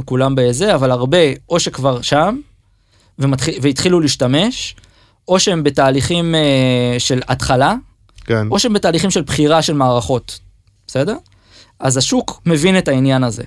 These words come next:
Speaker 1: פה בשוק.
Speaker 2: תן איזה מילה על איך בוחרים מערכות. אתה,
Speaker 1: קוד-
Speaker 2: אתה מתעסק בזה? מייעץ
Speaker 1: כן,
Speaker 2: בזה?
Speaker 1: כן,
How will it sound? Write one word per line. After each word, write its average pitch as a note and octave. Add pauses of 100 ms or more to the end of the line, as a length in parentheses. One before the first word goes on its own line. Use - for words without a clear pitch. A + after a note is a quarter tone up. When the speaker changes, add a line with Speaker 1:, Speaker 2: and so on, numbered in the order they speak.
Speaker 1:
פה C3+
בשוק. B2 (100)
Speaker 2:
תן E3+
איזה C#3
מילה B2
על A#2+
איך B2
בוחרים A#2+
מערכות. A2 (1000)
אתה, C3
Speaker 1:
קוד- D#3+
Speaker 2:
אתה C#3+
מתעסק B2+
בזה? F3+
מייעץ C3+
Speaker 1:
כן, G3
Speaker 2:
בזה? F#3
Speaker 1:
כן, C3